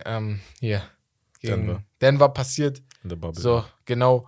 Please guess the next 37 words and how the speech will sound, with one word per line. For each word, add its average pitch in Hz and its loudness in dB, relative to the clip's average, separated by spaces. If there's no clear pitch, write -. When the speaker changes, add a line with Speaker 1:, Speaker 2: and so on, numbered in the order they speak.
Speaker 1:
Und 117 -6
ich 113 -4
weiß 120 0
gar 127 -2
nicht, 120 -2
ob 117 -2
er 113 -6
bei 110 -2
Phoenix 120 -6
dabei 123 -2
war 123 2
oder 113 0
ob - -8
Kawhi 110 -4
nur 117 -8
da 110 0
war, 107 4
aber 104 0
auf 107 -6
jeden 107 -6
Fall, 104 -4
es - -14
war 104 0
jetzt 104 -4
auch 107 -4
nicht 104 -8
traumhaft, 117 0
aber 101 0
war 98 4
jetzt 98 -2
keine 92 -10
Katastrophe, - -8
muss 107 -8
man 98 -8
ehrlich 110 -4
sagen. 123 2
Ähm, 151 6